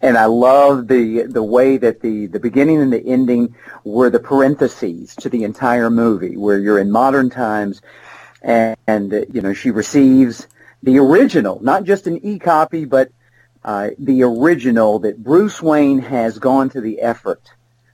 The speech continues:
of, you know, securing for her and then I guess it really threw me a curveball. Maybe I, I'm, I'm not good at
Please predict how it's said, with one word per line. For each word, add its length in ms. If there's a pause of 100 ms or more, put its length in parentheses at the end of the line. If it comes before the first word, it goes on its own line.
(240)
of, 520 (920)
you 140
know, 60 (120)
securing 800
for 300
her 400 (520)
and 220
then 340
I 120
guess 200
it 100
really 220
threw 160
me 80
a 80
curveball. 580
Maybe 300
I, 320
I'm, 180
I'm 180
not 180
good 180
at 120